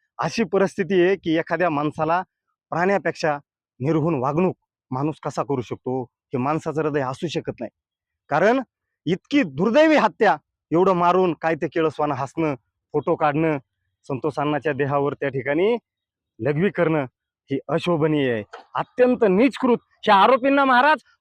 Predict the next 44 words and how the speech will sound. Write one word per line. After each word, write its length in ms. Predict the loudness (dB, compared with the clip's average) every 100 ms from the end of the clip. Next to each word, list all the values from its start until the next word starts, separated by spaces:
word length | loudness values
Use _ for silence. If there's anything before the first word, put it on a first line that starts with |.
| -2
फाशीची 380 | 0 2 0 0
शिक्षा 320 | -2 2 0
सुद्धा 320 | 2 2 4
कमी 240 | 4 4 4
पडेल. 300 | 4 4 4 -6 _
भर 220 | 2 2 4
चौकात 280 | 4 4 4 4
जर 100 | 4
यांना 240 | 6 4 2
फाशी 200 | 2 2
दिली 220 | 2 4
ना 160 | 4 2 -2 _ _
तरी 140 | 2
सुद्धा 240 | 2 2 0 2
कमी 160 | 0
पडेल. 300 | 2 4 2 2 -6 -6
छत्रपती 420 | 0 0 0 -2
शिवरायांचा 500 | -2 2 2 2 2
महाराष्ट्र 440 | 2 2 2 0 2
आहे, 200 | 2 0 -6 _
या 100 | -2 0
छत्रपती 460 | 0 0 0 -2
शिवरायांच्या 440 | -2 0 0 0 0
महाराष्ट्रात 420 | 0 -2 -2 -4 -4 _ -6
न्याय 200 | 0 0
हा 160 | 2 -2
अपेक्षित 400 | -2 -4 -2 0
आहे. 240 | 0 0 -4 -10 _
आणि 160 | -4 -2
जोपर्यंत 540 | 2 2 4 4 4 2 2 -6 _
जरी 120 | 2 6
आज 180 | 6
धनंजय 320 | 4 2 4 4
मुंडे 240 | 4 4
साहेबाचा 360 | 4 2 4 4
राजीनामा 360 | 2 2 2
घेतला 280 | 2 2 2
असला 260 | 2 2 2 0 _ _
तरी 140 | 2 2
जोपर्यंत 540 | 4 4 6 2 6
या 120 | 6
आरोपींना 340 | 6 4 2 0
फाशी 340 | 2 2 6
होत 160 | 6